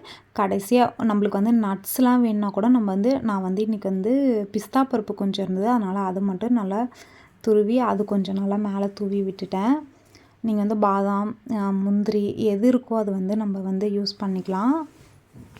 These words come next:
அவ்வளோதான் ஃப்ரெண்ட்ஸ், நல்லா சூப்பரா வந்து ஒரு டெசர்ட் ஐட்டம் வந்து ரெடி ஆயிடுச்சு. உங்களுக்கு வந்து இது வந்து அப்படியே வந்து சர்வ் பண்ண வேண்டியதா, கிளாஸ்ல, கிளாஸ்ல இல்ல கப்ல எதுலயோ ஊத்தி நீங்க வந்து அவங்களுக்கு வந்து கொடுத்தீங்கன்னா ரொம்பவே நல்லதும் கூட. இந்த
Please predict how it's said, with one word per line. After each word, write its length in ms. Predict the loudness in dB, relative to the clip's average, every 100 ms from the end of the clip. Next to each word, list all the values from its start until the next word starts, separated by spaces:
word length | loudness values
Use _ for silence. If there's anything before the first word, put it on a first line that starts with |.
| -20 -20 _ _ _ -20 _
அவ்வளோதான் 420 | 0 2 2 0 0
ஃப்ரெண்ட்ஸ், 320 | -2 -2 -2 -2
நல்லா 200 | 0 -2
சூப்பரா 340 | -4 -6 0 2 2
வந்து 240 | -2 0 2
ஒரு 140 | 0 0
டெசர்ட் 360 | -2 -4 -2 -2
ஐட்டம் 280 | -2 -2 -2
வந்து 160 | -2
ரெடி 200 | 0 -2 0
ஆயிடுச்சு. 360 | -2 -4 -2 0 2 0
உங்களுக்கு 360 | 0 0 0
வந்து 240 | -2 2 2 0 -4 -20 -20 -10 -2
இது 80 | 0 0
வந்து 200 | 2 2
அப்படியே 380 | 2 2 2 2
வந்து 260 | 0 2 4 2 2
சர்வ் 260 | 0 0
பண்ண 120 | 0 0
வேண்டியதா, 280 | 0 -2 -2
கிளாஸ்ல, 420 | -4 -4 -6 -2 -2 -2 -4
கிளாஸ்ல 500 | 0 0 0 -2 -2
இல்ல 120 | 0 -2
கப்ல 320 | -4 -2 0 2
எதுலயோ 280 | 2 0 0 -2
ஊத்தி 240 | -4 -2 -2 -2 -8 -20 -18 -8
நீங்க 180 | -4 -2
வந்து 200 | -2 -2
அவங்களுக்கு 340 | 0 -2 -2
வந்து 140 | -2 -2
கொடுத்தீங்கன்னா 480 | -2 -2 -4 0 2 2
ரொம்பவே 360 | 2 2 4 2 2 -2 0
நல்லதும் 480 | 2 2 4 2 0
கூட. 140 | 0 2 4
இந்த 140 | 4